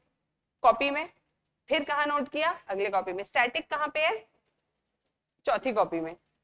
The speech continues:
जब revise करोगे तो चारों को इकट्ठे कैसे revise करोगे? लिखना तो इकट्ठे।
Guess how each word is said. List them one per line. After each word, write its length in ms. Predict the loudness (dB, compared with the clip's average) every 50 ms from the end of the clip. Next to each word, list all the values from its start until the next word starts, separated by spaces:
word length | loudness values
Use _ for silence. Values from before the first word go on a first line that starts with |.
| _ _ _ -6
जब 120 | -4 -2 -2
revise 400 | -2 0 0 0 0 -2 -4 -6
करोगे 340 | -6 -4 -4 -2 -4 -4 -6
तो 120 | -6 -8
चारों 380 | -8 -6 -4 -4 -2 -2 -4 -4
को 60 | -6
इकट्ठे 380 | -6 -6 -8 -12 -8 -8 -6
कैसे 220 | -6 -6 -6 -6 -8
revise 260 | -6 -6 -6 -8 -8 -8
करोगे? 260 | -10 -10 -10 -12 -14 -16 _ _
लिखना 300 | -8 -8 -6 -2 -2 -2
तो 100 | 0 -2
इकट्ठे। 380 | -2 -2 -4 -6 -2 -2 -2